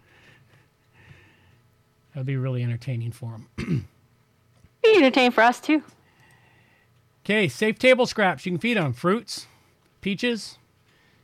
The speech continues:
Speaker 1: leafy greens, collards, peas, cooked sweet potatoes, and zucchini, brown, wild, brown and wild rice. Don't give them white rice, quinola,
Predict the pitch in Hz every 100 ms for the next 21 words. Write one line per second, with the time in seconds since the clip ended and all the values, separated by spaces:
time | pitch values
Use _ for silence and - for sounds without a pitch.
0 | _ - 180 220 180 180 202 214 208 -
1 | 160 190 202 202 - 180 202 208 - -
2 | 202 - 196 - 190 190 202 208 156 143
3 | 120 135 180 190 208 190 151 165 180 147
4 | 160 170 160 156 156 156 165 180 156 135
5 | 160 175 143 131 160 - 151 160 160 156
6 | 151 143 131 143 139 131 151 - - 143
7 | 135 147 151 175